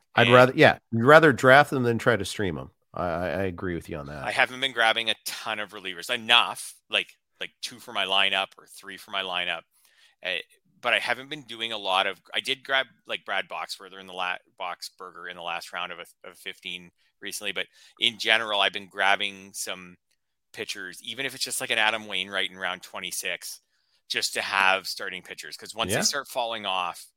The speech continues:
Speaker 2: like, I don't think Wainwright's gonna be that good this year. Maybe he'll be terrible. I'll have to drop him, but if he's not terrible, he's gonna start all year.
Speaker 1: Yeah, and
Speaker 2: So
Speaker 1: Waino and Michaelis were that way last year, and both were profitable.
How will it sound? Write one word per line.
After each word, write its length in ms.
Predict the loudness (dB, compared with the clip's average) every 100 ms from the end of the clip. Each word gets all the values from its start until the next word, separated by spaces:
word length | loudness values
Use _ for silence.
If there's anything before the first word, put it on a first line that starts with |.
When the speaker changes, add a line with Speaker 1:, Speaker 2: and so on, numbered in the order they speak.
| _ _ _ _ -4
Speaker 2:
like, 160 | -2 2
I 80 |
don't 140 | 2 0
think 140 | -8
Wainwright's 340 | -8 -6 -6 -8
gonna 80 |
be 80 | -8
that 160 | -6 -6
good 120 | -6
this 120 | -6
year. 100 | 0
Maybe 220 | 6 6
he'll 80 | 6
be 80 | -6
terrible. 340 | -6 -6 -6
I'll 80 | -8
have 160 | -8 -10
to 60 | -10
drop 280 | -6 -6 -6
him, 100 | -10
but 160 | -8 -8 _ _ _ _ _
if 220 | -14 -14 -10
he's 120 | 2
not 200 | 2 2
terrible, 360 | -2 -6 -8
he's 160 | -12 -8
gonna 160 | -6 -6
start 240 | -8 -10
all 120 | -12
year. 140 | -14 -20 _ _ _
Speaker 1:
Yeah, 160 | -4 -2
and 220 | 0 2
Speaker 2:
So 60 | 6
Speaker 1:
Waino 380 | 6 8 8 8
and 80 | 8
Michaelis 600 | 6 6 4 4 2 -6 _
were 180 | -2 2
that 260 | 4 2 2
way 180 | -2
last 380 | 2 2 2 0
year, 100 | -4
and 100 | -2
both 240 | -2 -2 -4
were 100 | -4
profitable. 640 | 0 0 -2 -12 -14 -16